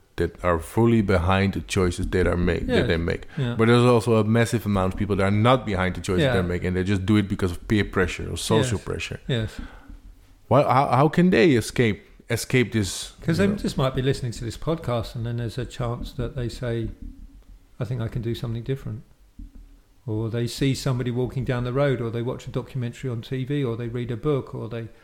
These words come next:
Speaker 2: they see somebody else's life, or somebody else gives them a bit of kindness, somebody else touches them in some way.
Speaker 1: But then it's, it is our inner, inner voice that says, "No, you can't do it.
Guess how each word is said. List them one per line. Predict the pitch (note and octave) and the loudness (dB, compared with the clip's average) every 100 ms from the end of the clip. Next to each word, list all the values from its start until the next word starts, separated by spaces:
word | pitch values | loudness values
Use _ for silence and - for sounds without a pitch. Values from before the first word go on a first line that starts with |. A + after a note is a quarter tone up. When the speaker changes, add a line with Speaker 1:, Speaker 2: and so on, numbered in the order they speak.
| _ _ _ _ _ - | _ _ _ _ _ -16
Speaker 2:
they | B2 A2+ | -8 -6
see | - C3 | -4 -4
somebody | - B2+ B2 | -2 -2 -2
else's | B2 A#2+ C3 B2+ | -2 -4 -6 -2
life, | D3 C3 - - - | -2 0 -2 -6 -6
or | B2 A2 | -6 -4
somebody | - C3+ C#3 | 0 2 2
else | C3+ C#3 | 2 0
gives | - C3 - | 0 -2 -2
them | B2+ | -4
a | |
bit | A2+ C3 | -2 -2
of | B2+ | -4
kindness, | - D#3+ C#3+ G#2 - | -4 -2 -2 -6 -6
somebody | B2+ A#2+ B2+ | -6 -6 -6
else | B2+ - - _ - | -8 -10 -20 _ -4
touches | D#3+ - D3 - | -4 -2 -4 -4
them | B2 B2 | -6 -6
in | B2+ | -6
some | - A#2+ C3 | -6 -4 -4
way. | D#3+ A2 A2+ - - - _ - | -4 -6 -8 -12 -18 -20 _ -6
Speaker 1:
But | A2 | 0
then | A#2 A2 | 4 4
it's, | G#2 - G2+ | 4 2 0
it | G#2 | 0
is | G2 - - | 0 -2 0
our | F#2+ | 0
inner, | G#2 G#2+ G2+ F#2+ - | 2 4 4 0 -2
inner | G2+ F#2+ F2 - | 0 2 0 -6
voice | - C3 A#2 F#2+ | -4 2 2 2
that | F2+ F2 | -4 -4
says, | F#2 F2 F2 | -4 -2 0
"No, | F#2+ | 0
you | G2 F#2 | 2 0
can't | G2 F#2 | -2 -2
do | G2+ | -4
it. | F#2+ | -6